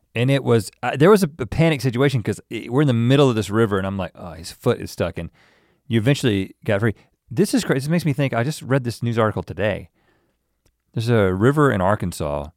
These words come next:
um, where apparently it's not uncommon in Arkansas for sinkholes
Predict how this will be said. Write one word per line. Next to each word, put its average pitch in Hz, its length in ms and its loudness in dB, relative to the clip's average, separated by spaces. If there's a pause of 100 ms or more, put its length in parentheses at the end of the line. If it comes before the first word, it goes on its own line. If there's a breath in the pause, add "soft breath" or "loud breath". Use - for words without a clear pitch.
(720)
um, 80 500 -6 (840)
where 104 500 2 (160)
apparently 143 480 2
it's 110 160 -6
not 123 200 0
uncommon 101 680 -4 (560)
in 117 160 0
Arkansas 92 560 0
for 92 220 -6
sinkholes 90 1080 -2